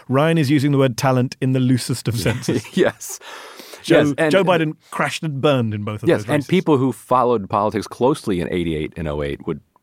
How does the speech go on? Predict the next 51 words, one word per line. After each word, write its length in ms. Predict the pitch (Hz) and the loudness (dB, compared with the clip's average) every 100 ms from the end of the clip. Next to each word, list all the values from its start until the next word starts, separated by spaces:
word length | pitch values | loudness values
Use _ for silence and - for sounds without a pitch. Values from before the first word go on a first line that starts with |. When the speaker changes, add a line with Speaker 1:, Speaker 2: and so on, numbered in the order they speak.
| _ - | _ -10
Speaker 2:
uh, 60 | - | -6
be 180 | 95 98 | -2 0
unlikely 520 | 95 92 82 85 87 | 0 0 0 0 -2
to 80 | 82 | -2
be 200 | 76 82 | -2 -2
deeply 420 | 76 78 95 90 90 | -4 -2 -2 0 -4
familiar 400 | - 92 92 85 | 0 0 2 0
with 100 | 85 | -2
the 60 | - | -2
fact 260 | 87 78 | -2 -2
that 80 | 85 | -2
he 60 | 90 | -2
even 220 | 90 90 | -2 -2
ran 460 | 90 98 120 - - | 0 0 0 -4 -8
Speaker 1:
Yes. 240 | 127 113 - | -8 -10 -2
Speaker 2:
those 240 | 90 76 | -2 0
Speaker 1:
I 100 | 71 | -2
think 120 | 71 | -2
Speaker 2:
years. 20 | 277 | -2
Speaker 1:
he 60 | 226 | 0
got 40 | |
less 140 | 196 - | 2 2
than 140 | 113 | 2
Speaker 2:
Complete 140 | 143 147 | 2 2
af- 60 | 170 | 2
Speaker 1:
one 80 | 156 | 0
percent 420 | 156 - 170 131 | -2 0 -2 -2
in 80 | 139 | -4
Iowa, 480 | 135 131 120 104 95 _ _ _ | -2 -2 -2 -4 -8 _ _ _
uh, 80 | 117 | 0
Speaker 2:
Yeah. 160 | 107 107 | 2 2
Speaker 1:
back 260 | 110 120 | -2 -2
in 140 | 117 117 | -2 -2
two 120 | 123 | -2
thousand 500 | 127 117 104 107 104 | -2 -2 -2 -4 -4
eight 300 | 131 113 - - - | -4 -6 -8 -20 -8
during 180 | 110 120 | -2 2
Speaker 2:
Right. 140 | 107 | 2
Speaker 1:
the 60 | 104 | 0
Obama 220 | 104 101 | -4 -4
Clinton. 200 | - 104 | -2 0
Speaker 2:
And 120 | 135 | 2
both 200 | 196 - | 4 4
of 100 | 311 | 2
those 240 | 196 185 | 2 0
years 260 | 135 175 160 | 0 -2 -2
were 60 | 98 | -6
set 220 | - 110 | -2 0
up 160 | 107 - | 0 -4
for 100 | - | -14
him. 220 | - - | -14 -18